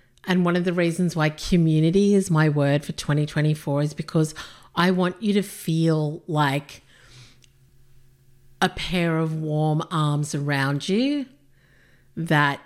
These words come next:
you are cared for, you are thought about, you are not alone, and that you can achieve the things that you want. Is it gonna be easy? Probably not.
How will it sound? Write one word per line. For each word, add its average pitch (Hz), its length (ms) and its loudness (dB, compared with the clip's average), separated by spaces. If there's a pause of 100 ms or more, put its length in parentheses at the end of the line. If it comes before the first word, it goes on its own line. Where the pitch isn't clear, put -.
(140)
you 170 500 -2
are 147 360 0
cared 165 460 -2
for, 160 380 0
you 151 240 -2
are 147 100 -2
thought 156 400 0
about, 143 520 2 (480)
you 147 640 2
are 165 100 2
not 160 340 4
alone, 143 640 0 (120)
and 160 260 0
that 147 340 2 (720)
you 185 360 4
can 156 600 -2
achieve 170 640 0
the 160 100 -4
things 156 380 0
that 147 160 -2
you 175 140 0
want. 143 300 0 (520)
Is 185 160 2
it 233 120 0
gonna 190 220 2
be 185 200 -6
easy? 175 360 -2
Probably 180 580 -4
not. 151 380 -6